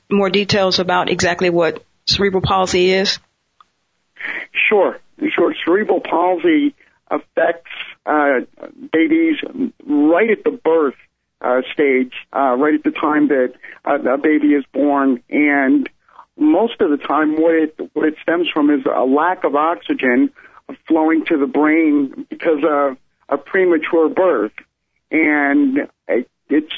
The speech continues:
Speaker 2: in various stages. Uh, you see kids and even adults, uh, young adults and even adults with cerebral palsy in different varying degrees.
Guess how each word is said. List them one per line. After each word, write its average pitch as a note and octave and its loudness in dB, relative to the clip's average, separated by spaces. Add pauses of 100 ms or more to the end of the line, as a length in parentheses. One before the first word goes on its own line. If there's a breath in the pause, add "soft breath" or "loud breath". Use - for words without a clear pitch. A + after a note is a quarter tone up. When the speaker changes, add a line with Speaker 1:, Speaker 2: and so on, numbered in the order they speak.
Speaker 2:
in D3+ 2
various F3+ 2
stages. D3 0 (400)
Uh, C#3+ 0
you D4+ 0 (120)
see D4+ 2 (100)
kids E3 2
and C#3+ 2
even D3 2
adults, D#3 0 (440)
uh, A#2+ 0
young D#3 0
adults D3+ 0
and C#3 0
even D#3 2
adults - -2
with D#3 2 (500 soft breath)
cerebral D#3 2
palsy D#3 0
in C#3+ 0
different D3 0
varying D3+ 2
degrees. D3+ 2